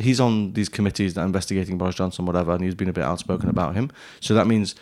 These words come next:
the politi-, Conservative Party at large,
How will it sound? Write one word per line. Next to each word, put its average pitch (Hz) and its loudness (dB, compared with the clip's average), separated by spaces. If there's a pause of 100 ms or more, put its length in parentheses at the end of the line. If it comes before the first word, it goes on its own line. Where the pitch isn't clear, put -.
(120)
the 104 -2
politi-, - 2
Conservative 143 4
Party 123 4
at 95 0
large, 113 4